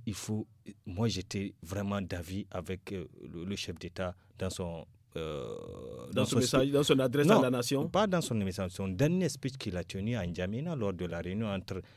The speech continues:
Speaker 1: les trois chefs d'État du Tchad, Idi-, Idriss Déby du Tchad et Buhari. Mais on ne peut pas être en sécurité si le Nigeria ne joue pas réellement. Comment se fait-il ? Est-ce que vous savez que depuis le début de novembre où Gachagara a été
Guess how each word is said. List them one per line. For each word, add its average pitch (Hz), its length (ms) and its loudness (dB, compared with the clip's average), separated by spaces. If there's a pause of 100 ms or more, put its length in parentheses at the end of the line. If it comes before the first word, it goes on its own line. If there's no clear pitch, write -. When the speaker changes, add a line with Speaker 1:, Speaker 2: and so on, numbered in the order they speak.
(120)
Speaker 1:
les 90 80 -2
trois 104 220 0
chefs 92 200 0
d'État 101 360 -2 (240)
du 92 120 -6
Tchad, 127 360 6 (320)
Idi-, 113 380 2
Idriss 110 280 2
Déby 104 280 2
du 87 100 -4
Tchad 139 300 0
et 98 40 0
Buhari. 117 480 0 (520)
Mais 170 280 8
on 185 120 8
ne 196 60 8
peut 214 200 6
pas - 300 4
être 190 300 -2
en 135 120 -2
sécurité 143 600 -2
si 185 220 0
le 120 140 4
Nigeria 120 500 4
ne 110 140 4
joue 95 180 -2
pas 117 200 -2
réellement. 92 420 -2 (360)
Comment 302 240 8
se 240 140 6
fait-il ? 175 400 4
Est-ce 180 160 2
que - 80 2
vous 151 160 6
savez 107 300 0
que - 120 -4
depuis 123 480 0 (200)
le 101 160 0
début 113 320 6
de 101 100 2
novembre 104 480 2
où 120 100 4
Gachagara 113 580 2
a 92 60 2
été 90 300 -6